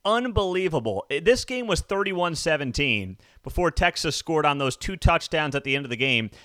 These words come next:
to send this one to overtime. And as I'm thinking through this game and thinking about this game, uh, first off, a couple of tidbits for you.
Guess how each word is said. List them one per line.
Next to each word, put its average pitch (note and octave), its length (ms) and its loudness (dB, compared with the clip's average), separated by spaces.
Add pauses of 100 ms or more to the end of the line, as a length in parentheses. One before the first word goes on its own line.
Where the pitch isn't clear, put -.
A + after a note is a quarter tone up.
(140)
to C#3 100 0
send D3 300 0
this B2+ 120 -2
one C3+ 200 0
to B2+ 60 2
overtime. A#2 680 0
And E3 320 0 (580)
as F3+ 200 2
I'm F3+ 160 2
thinking C#4+ 480 -4
through F#3 260 4
this F3 300 2
game B2 440 0
and B2+ 160 -4
thinking D#3+ 280 -2
about B2 320 2
this A#2 240 -2
game, A2 420 0
uh, F#2+ 240 -2
first G3 340 0
off, D#3+ 160 4
a C#3+ 60 -8
couple E3 260 -2
of C#3+ 120 -2
tidbits B2+ 360 -2
for A#2 220 -2
you. A2 180 0